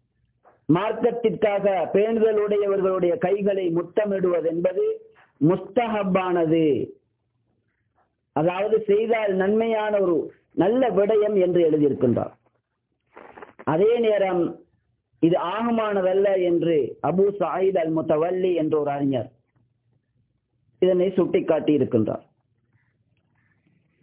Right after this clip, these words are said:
நபியின் பெயரால் நபியுடைய கைகளும் கால்களும் முத்தமிடப்பட்டன என்ற செய்திகளும்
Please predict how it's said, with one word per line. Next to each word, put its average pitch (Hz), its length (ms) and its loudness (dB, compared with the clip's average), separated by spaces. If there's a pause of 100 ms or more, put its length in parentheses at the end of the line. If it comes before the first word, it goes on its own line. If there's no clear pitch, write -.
(1400)
நபியின் 262 600 2
பெயரால் 233 500 0 (1600)
நபியுடைய 247 760 2 (160)
கைகளும் 240 640 0
கால்களும் 220 580 -2
முத்தமிடப்பட்டன 220 1000 -2 (500)
என்ற 220 260 2 (160)
செய்திகளும் 196 720 2